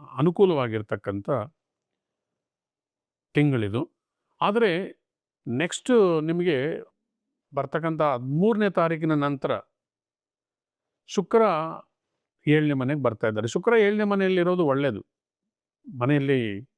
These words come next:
ಸಂಬಂಧಗಳು ಚೆನ್ನಾಗಿರುತ್ತೆ, wife and husband ಮಧ್ಯೆ ಸಂಬಂಧಗಳು ಚೆನ್ನಾಗಿರುತ್ತೆ. ನೆಕ್ಸ್ಟು ರವಿ ಕೂಡ ಏಳನೇ ಮನೆಗೆ ಬರ್ತಾ ಇದ್ದಾರೆ. ಸೂರ್ಯ ಏ-, ಮತ್ತೆ ಕುಜ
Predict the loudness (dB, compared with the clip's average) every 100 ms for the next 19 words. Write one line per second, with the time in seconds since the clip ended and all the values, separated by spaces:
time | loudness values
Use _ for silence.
0 | _ _ _ _ _ _ _ _ -4 0
1 | 0 0 0 -2 -2 -2 -2 -2 -4 -6
2 | _ _ _ _ _ _ _ _ _ 0
3 | 2 2 0 0 -2 0 0 -2 0 0
4 | 0 0 -2 -4 -4 -2 -2 -4 -4 -8
5 | -8 _ _ _ _ _ _ _ _ _
6 | _ _ _ 0 0 0 2 4 4 2
7 | 0 0 0 0 2 0 0 -2 -2 -2
8 | 0 0 0 -2 -2 -4 -10 _ _ _
9 | -14 2 4 6 4 2 -2 -8 -14 _
10 | _ 0 2 2 2